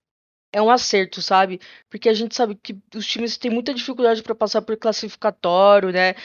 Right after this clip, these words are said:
E tem a, é, acaba caindo contra um time grande, como a gente já viu na,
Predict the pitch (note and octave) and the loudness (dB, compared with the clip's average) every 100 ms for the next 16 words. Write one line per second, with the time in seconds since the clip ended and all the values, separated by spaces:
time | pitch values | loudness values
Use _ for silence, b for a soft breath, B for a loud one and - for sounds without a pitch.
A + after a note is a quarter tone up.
0 | B B G3+ - G3+ A3 A3 _ - G3 | B B -12 0 2 2 0 _ -2 4
1 | F#3+ F3 E3+ E3+ F#3 G3 F3+ F#3+ G3+ F#3+ | 4 4 0 0 -2 2 2 2 0 -2
2 | F#3+ G#3 - G#3 - G3 E3+ F3 F3+ G3+ | -2 -4 -4 -6 -4 -4 -4 -2 -2 -2
3 | - F3+ F3 F3+ - F#3+ E3+ F3 D#3 F3 | -6 -6 -6 -4 -6 -6 -4 -4 -4 -8
4 | G3 F3+ D#3+ D#3 | -6 -4 -4 -6